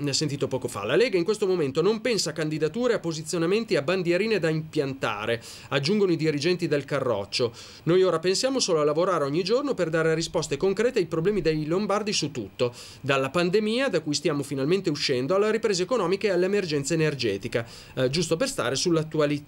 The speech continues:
Ehm, "Poi quando arriverà il momento ragioneremo con tutti e decideremo insieme a tutti quale sarà il candidato presidente per la regione Lombardia, partendo in primis dal governatore uscente Attilio Fontana, che ha svolto e sta svolgendo un lavoro straordinario. Pertanto",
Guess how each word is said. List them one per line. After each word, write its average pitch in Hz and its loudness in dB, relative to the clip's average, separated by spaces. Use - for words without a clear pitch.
Ehm, 127 0
"Poi 240 4
quando 220 2
arriverà 185 4
il 180 2
momento 269 2
ragioneremo 196 2
con 180 0
tutti 160 -4
e 196 4
decideremo 208 0
insieme 208 0
a 196 -2
tutti - -4
quale 180 2
sarà 208 0
il 208 0
candidato 190 -2
presidente 220 0
per 180 0
la 160 2
regione 165 0
Lombardia, 131 0
partendo 202 2
in 226 0
primis 262 -2
dal 165 2
governatore 185 0
uscente 214 0
Attilio 180 0
Fontana, 147 -2
che 135 -2
ha 131 2
svolto 208 0
e 175 0
sta 175 0
svolgendo 170 0
un 262 4
lavoro 165 2
straordinario. 143 -4
Pertanto", 190 0